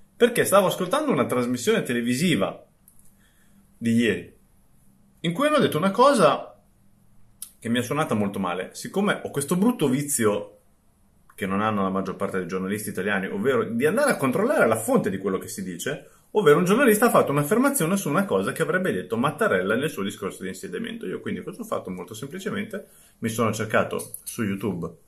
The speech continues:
il discorso di Mattarella e ho iniziato ad ascoltarmelo. Sono arrivato al tredicesimo minuto dove finalmente dice la cosa che mi ha un po' puzzato. Ora voglio fare un anticipo. Questo video io cercherò di essere molto moderato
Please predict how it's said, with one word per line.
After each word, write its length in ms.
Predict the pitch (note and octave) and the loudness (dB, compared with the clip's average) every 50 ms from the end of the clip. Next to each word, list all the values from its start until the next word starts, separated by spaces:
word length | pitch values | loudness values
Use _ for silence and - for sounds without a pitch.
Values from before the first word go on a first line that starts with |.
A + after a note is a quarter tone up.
| _ _ _ _ | _ _ _ _
il 140 | - F#3 B2 | -2 -2 -2
discorso 380 | F#2+ - - - F#2 - F#2+ | -2 -2 -4 -6 -8 -6 -4
di 60 | G#2 | -2
Mattarella 580 | C3 F#3+ A3+ A3+ B3+ B2 G2+ F#2+ G2+ A2 A2+ A#2 - - - - _ - - | 0 0 0 2 4 4 4 4 2 0 -4 -6 -10 -18 -20 -20 _ -20 -10
e 120 | - - E3 | -2 0 2
ho 20 | |
iniziato 480 | F3+ A#3+ - - C3 G#2+ G#2+ G3+ - - | 2 2 4 4 2 2 2 0 -2 0
ad 180 | G#2 G2+ F#2+ | 0 0 0
ascoltarmelo. 800 | G2 F#2+ - - G#3+ A3+ C4+ G3+ B2+ G#2+ G2 F#2 F#2+ - - - _ _ _ _ _ _ _ _ _ _ _ _ _ - - - - _ _ | -2 -2 0 0 2 6 6 6 6 6 4 0 -2 -4 -10 -18 _ _ _ _ _ _ _ _ _ _ _ _ _ -20 -20 -20 -20 _ _
Sono 240 | - - B3+ D4 | 2 4 6 8
arrivato 300 | D#4+ E4+ D#4 G3+ F#3 A#3+ | 8 10 12 12 12 12
al 60 | A#3+ - | 10 8
tredicesimo 540 | G#3 G3+ G3+ G#3 G3+ - A3+ G3+ G3 F#3 | 8 8 6 6 6 6 6 8 8 8
minuto 320 | F#3+ A#3 C#4+ C#4+ - - G#3+ | 8 6 6 6 6 6 6
dove 240 | G3 F3 F#3 F3 D#3+ | 4 6 4 4 2
finalmente 640 | E3 - A#3 C4+ D4 B3 E3+ D#3 D3+ D3+ F3+ E3+ | 4 2 2 4 4 6 6 4 4 4 2 0
dice 320 | D3 D3 D3 C#3 - - F3 | 2 2 4 4 4 4 4
la 160 | F3 G3+ G3 | 4 4 2
cosa 800 | - - A#2 G#2 G#2+ G#2+ G#2 G2 G#2+ G#2+ A2 G#2+ - - - - | 2 2 2 4 4 4 2 4 4 4 4 4 2 0 -8 -14
che 360 | - - A#2+ A2+ G#2+ A2 A2 - | -8 -4 0 2 2 2 0 -2
mi 160 | A2+ A2 G#2+ | -4 -2 0
ha 100 | G#2 G2+ | 0 2
un 160 | G2+ G2+ G2 | 2 0 0
po' 220 | - G2+ G2 G2 | 0 0 0 0
puzzato. 680 | - G2+ G2 F#2+ - - G#2 G2 G2 G2 - A2+ A2 A#2+ | -2 -6 -4 -2 0 2 4 4 4 2 2 0 0 2
Ora 220 | - C#3+ C#3 C#3+ | 4 4 4 4
voglio 220 | C#3 D3 D#3 D#3+ | 4 4 4 2
fare 200 | D#3 - F#3 F3 | 2 2 2 2
un 100 | F3+ F3+ | 2 2
anticipo. 520 | F3+ F3+ E3+ E3+ F3+ F3 - - - - D#3+ | 0 0 0 0 -2 -2 -2 -4 -4 -6 -4
Questo 240 | E3 A#3 A3+ A#3 C#4 | -2 -2 -2 0 0
video 240 | A#3 A3+ A3 A3+ | 0 0 0 0
io 120 | G#3+ G3 G3+ | 0 0 0
cercherò 360 | G3+ - G3+ G3+ G#3 F#3+ F#3+ | -2 -2 -4 -2 -2 -2 -2
di 80 | F#3+ F#3 | -2 -4
essere 240 | F3+ - - F#3 | -6 -6 -4 -2
molto 300 | F#3 G3+ B3 B3+ - - | -2 -2 -2 -2 -4 -6
moderato 500 | G#2+ F#2+ F#2 F2+ F2+ F#2 F#2+ - - - | -6 -6 -6 -6 -6 -6 -8 -10 -12 -18